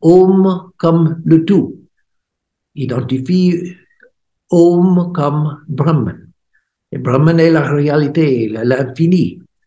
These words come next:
Euh, le tout est Brahman. Om est le tout,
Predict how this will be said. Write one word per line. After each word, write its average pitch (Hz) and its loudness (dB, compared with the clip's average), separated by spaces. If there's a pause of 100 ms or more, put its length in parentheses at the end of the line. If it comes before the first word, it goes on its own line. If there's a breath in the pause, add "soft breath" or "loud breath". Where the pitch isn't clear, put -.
(420)
Euh, 113 -4
le 135 0
tout 226 2
est 180 2
Brahman. 143 -4 (240)
Om 190 4
est 180 4
le 160 4
tout, 262 2